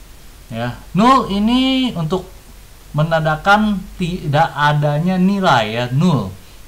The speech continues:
Null artinya tidak ada nilai sama sekali. Absence of a value. Beda dengan undefined. Undefined artinya variabel tersebut belum diinitialize, belum diassign value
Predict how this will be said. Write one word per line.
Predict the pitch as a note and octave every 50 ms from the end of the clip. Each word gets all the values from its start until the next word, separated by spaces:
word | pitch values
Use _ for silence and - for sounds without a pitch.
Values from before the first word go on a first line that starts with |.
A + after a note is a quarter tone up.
| - -
Null | F3 F#3 G3+ F3
artinya | B2+ C3 B2+ C3 - C#3 B2+ D3 E3+ F3+
tidak | F3 - B2+ A2 A2 G#2+
ada | G#2+ B2 B2 B2+
nilai | C#3+ F3 F#3 E3+ - A2+
sama | G#2+ B2 G#2+ G#2+ G#2
sekali. | - - A2+ G#2 G#2+ - - - - - - - - - - -
Absence | - B2 C3 - F3 E3+ D3 -
of | - A#2+ -
a | A#2 -
value. | - C3+ D#3+ F3+ D#3+ B2+ G2+ F#2+ - - - - - - - - - - -
Beda | D#3+ G#3 A3 A#3+ C#4 C#4+
dengan | A#3+ G#3 G3 F#3+ G#3+ A3 F3+
undefined. | F#3+ F#3 F3+ G3 G#3 G3+ G#3+ G3 F3+ F3 E3+ D3+ D3+ - - - - -
Undefined | - E3+ F#3+ G3 F#3+ F#3+ F3+ - A3+ A#3+ B3+ A3
artinya | F#3 F3+ F3+ - G3 G#3+ A#3+ C4+ C#4 C4 A#3+ G3+ F3+ - - - - - - - - - - - - - - - - - - -
variabel | - G3+ G3 G3 G#3 G#3 G3+ G3 G3 G3+ G3 G3 F#3+
tersebut | F#3+ F#3+ F3 - G3 G3+ C4 D#4 D4+ - -
belum | D#3+ D#3 F3 G#3 A3 G#3+ G#3+ G3+
diinitialize, | F#3 G#3+ G#3+ F#3 F#3 F#3+ F#3+ G3 - - - G#3 G#3+ A#3+ B3 A3+ G3+ F3 - - - - - - - - - -
belum | F3 G#3 G#3 G3
diassign | E3+ D#3+ D#3 D3+ - G3+ G#3 G#3+ G3+ F3
value | - E3+ F3 G3+ A#3 C4 C4+ A#3 G3+ F#3+ F#3+ F#3